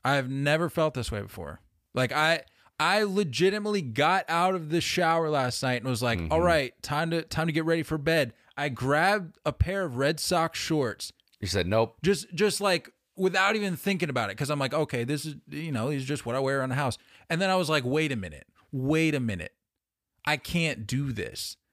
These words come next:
Speaker 1: And I put them back in, in the dresser, and I said, "I, I have to go with something else." And, and then I realized I haven't worn, intentionally have not worn anything Red Sox since the trade went, or since the,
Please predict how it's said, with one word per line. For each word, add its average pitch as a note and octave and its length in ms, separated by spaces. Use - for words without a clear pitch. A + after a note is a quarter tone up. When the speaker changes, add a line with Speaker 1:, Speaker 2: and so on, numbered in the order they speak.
Speaker 1:
And C#3 120
I C#3 80
put E3 240
them D3 180
back C#3 400
in, E3 480
in F3+ 240
the F3 100
dresser, C#3+ 380
and C#3 80
I C3+ 60
said, C3 360
"I, D3 120
I C#3 140
have C#3 360
to C3+ 80
go C3+ 220
with C3 140
something B2 280
else." A2 320
And, D3+ 300
and D#3 140
then E3 80
I E3 60
realized D#3+ 580
I D3+ 200
haven't E3+ 320
worn, F3 240
intentionally D#3+ 600
have C#3 200
not E3 280
worn D#3+ 200
anything D#3 420
Red C#3 200
Sox A#2 340
since B2 280
the A#2 100
trade G2+ 320
went, F2+ 180
or G#2 180
since - 300
the, G2 320